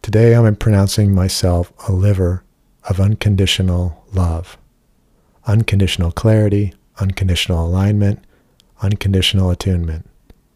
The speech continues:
with who I am and what I desire. Today I am tuned in, tapped in, turned on to who I really am. Today I intend to the best of my ability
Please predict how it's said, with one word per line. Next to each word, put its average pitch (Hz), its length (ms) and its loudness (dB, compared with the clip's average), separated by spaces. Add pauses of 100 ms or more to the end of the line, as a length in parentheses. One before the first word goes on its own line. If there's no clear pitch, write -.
with - 160 -10
who 104 180 0
I 104 100 2
am 87 440 -2 (260)
and 98 120 0
what 85 100 -2
I 85 140 -2
desire. 80 600 -4 (1080)
Today 104 520 2 (120)
I 98 60 0
am 87 180 0
tuned 113 400 2
in, 87 340 0 (440)
tapped 107 420 -4
in, 85 340 -2 (680)
turned 113 360 2
on 85 400 0 (380)
to 104 120 -4
who 101 220 2
I 95 80 4
really 92 600 0
am. 87 440 -6 (1040)
Today 98 540 0 (320)
I 101 60 2
intend 98 440 0
to 92 60 -2
the 90 100 0
best 95 340 0
of 107 60 0
my 101 140 0
ability 95 640 0